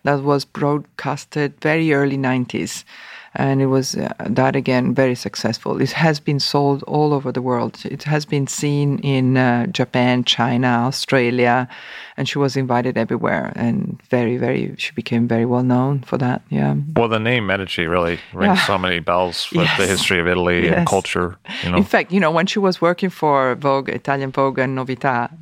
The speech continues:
Speaker 1: at the beginning, she was signing Lorenza Stucchi. That was, uh, her American editor said, you know, "Would you mind <laughs> using your,
Speaker 2: Yeah.
Speaker 1: your maiden name?" And, um, and so that's how she, of course, she agreed. It was interesting,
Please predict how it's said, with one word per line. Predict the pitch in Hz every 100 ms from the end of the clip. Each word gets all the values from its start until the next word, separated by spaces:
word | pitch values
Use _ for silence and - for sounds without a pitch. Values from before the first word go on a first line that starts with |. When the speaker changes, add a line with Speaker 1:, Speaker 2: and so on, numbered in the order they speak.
| 147 - -
Speaker 1:
at | 123 127
the |
beginning, | 143 139 135 131 135
she | -
was | 175 165
signing | - 123 135 131
Lorenza | 127 123 120 -
Stucchi. | 120 - 180 - - - - - -
That | 143 143 139
was, | 135 131
uh, | 135 127
her | 131 127 -
American | 123 135 139 139 120
editor | 135 151 131 107
said, | - -
you | 127
know, | 156 139
"Would | 175 185
you |
mind | 180 208 233
<laughs> | 190 247
using | 247 226 247
your, | 170 175 151 233 202 - -
Speaker 2:
Yeah. | 113 -
Speaker 1:
your | 202 202
maiden | 208 214 226
name?" | 214 202 240 220 190 196 - - - -
And, | 160 156 156 156
um, | 156 151 147 143 139 - - -
and | - 135
so | - 143
that's | 127 -
how | 131 123 123
she, | 127 - -
of | - -
course, | 131
she | - -
agreed. | - - -
It | -
was | 143 120 -
interesting, | - 131 - - 127 123 117